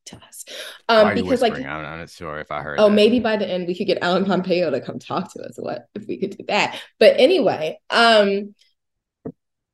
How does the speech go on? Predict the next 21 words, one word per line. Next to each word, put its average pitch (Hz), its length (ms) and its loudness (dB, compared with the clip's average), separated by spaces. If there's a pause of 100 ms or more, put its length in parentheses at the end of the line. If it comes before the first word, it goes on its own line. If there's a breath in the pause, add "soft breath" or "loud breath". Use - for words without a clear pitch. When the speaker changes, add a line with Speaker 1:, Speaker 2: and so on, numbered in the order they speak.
(140)
Speaker 1:
I 240 140 4
was 285 180 -2
so 247 160 2
ready 214 220 2
for 180 300 -4
it, 147 280 -12
and 202 640 2
it 185 160 -4
just 180 220 -6
was, 170 400 -8
Speaker 2:
Was 117 120 -2
that 135 120 2
the - 60 2
Speaker 1:
I 208 60 4
Speaker 2:
end 247 80 8
Speaker 1:
don't 262 100 8
Speaker 2:
of 214 40 0
the 302 60 2
Speaker 1:
wanna 254 60 8
say - 20 8
a 233 40 6